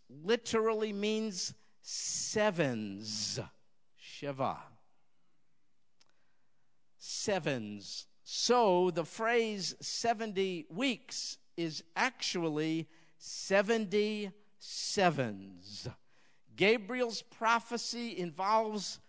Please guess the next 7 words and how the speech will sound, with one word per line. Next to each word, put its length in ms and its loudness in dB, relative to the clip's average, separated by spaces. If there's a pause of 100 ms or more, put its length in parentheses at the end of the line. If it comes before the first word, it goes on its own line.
(440)
seventy 1080 0 (220)
distinct 1000 -2 (400)
periods 1080 4 (200)
of 420 4 (460)
sevens, 1000 0 (260)
seventy 760 -4
groups 640 0